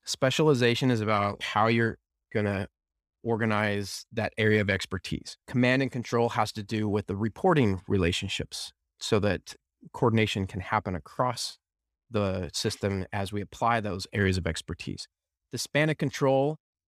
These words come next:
refers to how much responsibility any one person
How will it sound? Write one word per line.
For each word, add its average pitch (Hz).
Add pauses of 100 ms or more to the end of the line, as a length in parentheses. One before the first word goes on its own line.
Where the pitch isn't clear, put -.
(280)
refers 127
to 120 (120)
how 127
much 127
responsibility 120
any 143
one 127
person 104